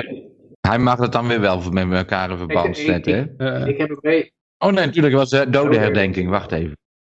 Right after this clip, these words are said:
Speaker 1: Ja, dat klopt. Ik was even de
Speaker 3: Hm.
Speaker 1: context.
Speaker 3: Misschien doelden ze op Forum voor Democratie. <laughs>
Speaker 2: Ja, nou.
Speaker 1: Nou, ik heb dus gisteren een, een tekst geschreven en daarin zeg ik, "Het is juist allemaal nooit normaal. In mijn hele leven is het nooit normaal geweest."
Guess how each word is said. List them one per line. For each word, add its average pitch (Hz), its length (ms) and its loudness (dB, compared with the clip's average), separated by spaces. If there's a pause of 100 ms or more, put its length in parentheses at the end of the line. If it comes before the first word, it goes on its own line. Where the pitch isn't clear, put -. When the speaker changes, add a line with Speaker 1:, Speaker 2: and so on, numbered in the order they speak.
(180)
Speaker 1:
Ja, 101 320 0
dat 101 180 -2
klopt. 95 240 -4
Ik 90 100 -6
was 95 160 -2
even 95 240 0
de 92 80 0
Speaker 3:
Hm. 131 160 -4
Speaker 1:
context. - 560 -2
Speaker 3:
Misschien 190 360 -2
doelden 180 300 0
ze 160 160 -4
op 160 120 -4
Forum 160 380 -4
voor 147 140 -4
Democratie. 135 720 -2 (380)
<laughs> - 420 -6
Speaker 2:
Ja, 107 440 -8 (240)
nou. 131 200 -8 (300)
Speaker 1:
Nou, 98 180 -2
ik - 180 -2
heb 151 160 0
dus 120 180 0
gisteren 123 440 0
een, 110 220 2
een 101 120 0
tekst 151 260 -4
geschreven 95 500 -2
en 117 100 0
daarin 120 260 0
zeg 98 200 0
ik, 107 260 -2
"Het 104 180 -4
is 170 220 0
juist 131 320 2
allemaal 117 360 0
nooit 127 340 2
normaal. 113 360 2
In 123 160 2
mijn 135 220 0
hele 131 240 2
leven 131 420 2
is 135 180 2
het 117 100 0
nooit 120 260 2
normaal 110 400 2
geweest." 113 540 0